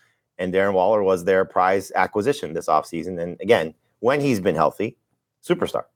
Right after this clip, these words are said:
So if he stays healthy, probably gonna have a monster season. It's just a matter of, can you buy into it after two years of him not being healthy? So I love the setup for him. I think if he, if he hits, he's better than Hockenson, he's better than Pitts, he's better than Kittle, he's better than Goddard.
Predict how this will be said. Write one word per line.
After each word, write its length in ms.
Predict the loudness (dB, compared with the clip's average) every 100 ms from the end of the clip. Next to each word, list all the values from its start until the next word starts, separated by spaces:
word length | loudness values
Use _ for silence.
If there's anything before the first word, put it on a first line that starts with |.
| _ _
So 400 | 2 2 2 -2 _ _ _
if 140 | 0 0
he 80 |
stays 220 | 0 2 2
healthy, 420 | 2 0 -6 -8 _ _ _ _ _ _ _ _ _
probably 220 | 0 2 4
gonna 140 | 2
have 120 | 2
a 40 | 2
monster 300 | 2 0 -4
season. 280 | -6 -6 -14
It's 100 | -10
just 140 | -8
a 40 | 0
matter 280 | 2 4 4
of, 200 | 2 0
can 160 | -4
you 60 | 0
buy 220 | 2 2
into 180 | 2 2
it 80 | 2
after 200 | 2 -4
two 160 | -4
years 280 | 0 0 0
of 120 | -2
him 300 | -2 -4 -6 -2
not 260 | 0 0
being 120 | -4
healthy? 280 | -4 -6 -8
So 240 | -2 -2 -2 _ _ _ -2
I 60 |
love 180 | 0 0
the 60 | 0
setup 280 | 2 2 2
for 180 | 0
him. 140 | 0 0
I 120 | 0
think 240 | 0 -4
if 100 | -4
he, 120 | -2 -2 -2
if 160 | -2
he 120 | 0
hits, 240 | 2 0 0
he's 140 | -2
better 240 | 2 4 2
than 100 | 2
Hockenson, 300 | 0 0 -6
he's 100 | 0
better 180 | 2
than 80 | 2
Pitts, 240 | 2 -2 -2
he's 80 |
better 160 | -2 -2
than 80 | -2
Kittle, 180 | -4 -6
he's 80 |
better 140 | -6 -8
than 60 |
Goddard. 200 | -6 -8